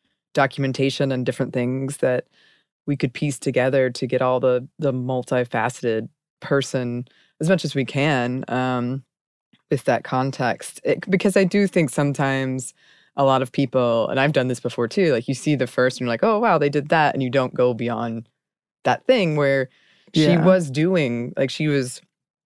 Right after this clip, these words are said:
Speaker 1: political, but also had all of this poetry. So if you, like, stop at the first, then you don't know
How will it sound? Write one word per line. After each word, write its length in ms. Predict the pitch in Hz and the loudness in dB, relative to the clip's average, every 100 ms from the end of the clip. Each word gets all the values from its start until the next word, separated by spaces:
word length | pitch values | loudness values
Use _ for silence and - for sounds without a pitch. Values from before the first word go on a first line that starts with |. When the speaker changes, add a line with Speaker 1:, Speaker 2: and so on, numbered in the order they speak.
| _ _ - | _ _ -8
Speaker 1:
political, 600 | - 139 156 170 143 135 | 0 2 4 2 2 2
but 140 | 135 | 4
also 320 | 135 135 139 135 | 2 2 2 2
had 180 | 127 | 2
all 180 | 127 117 | 0 0
of 100 | 117 | -2
this 160 | 113 101 | -4 -6
poetry. 520 | - 165 156 - 98 | 0 2 2 0 -8
So 160 | 113 135 | -2 0
if 120 | 127 | 2
you, 120 | 147 | 2
like, 140 | 139 | 2
stop 400 | - - 139 139 | 0 2 2 2
at 140 | 135 113 _ _ _ _ _ | 0 -2 _ _ _ _ _
the 60 | 123 | -6
first, 380 | - 175 156 | 2 2 2
then 120 | - 127 | -2 -2
you 100 | 120 | -2
don't 300 | 127 127 - | -2 -4 -4
know 500 | 127 139 127 123 | -2 0 0 0